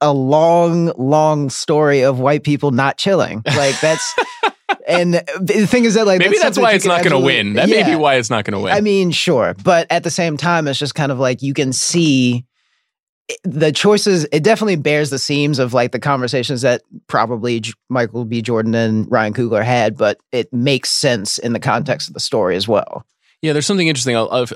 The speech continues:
Speaker 2: several months ago, somebody who is an Academy voter told me, and I've mentioned this in previous podcasts, that there's no chance that this movie's gonna have any acting nominations. And because of that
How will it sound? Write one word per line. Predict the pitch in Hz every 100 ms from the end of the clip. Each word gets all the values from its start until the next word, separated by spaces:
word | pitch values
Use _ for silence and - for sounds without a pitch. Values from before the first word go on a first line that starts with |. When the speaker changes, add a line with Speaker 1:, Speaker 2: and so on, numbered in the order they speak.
| 131
Speaker 2:
several | - 151 160
months | 131 120
ago, | 123 113 110 110 107 -
somebody | - 123 107 110 104 104
who | 110
is | 104
an | 98
Academy | 98 110 98 95
voter | 95 95 98
told | - 92 90
me, | 92 92
and | 85
I've | 95
mentioned | 98 107 98
this | 92
in | 90
previous | 92 92 92 -
podcasts, | - 95 - 98 92 - - _
that | 113
there's | 107 117
no | 113 113
chance | 107 113 104
that | -
this | 101
movie's | 104 95
gonna | 101
have | 92 80
any | 95 92 90 - -
acting | 98 104 - 101 95 92 87 _ _ -
nominations. | 87 87 87 - - 110
And | -
because | 92 - - 113
of | 104
that | - 78 71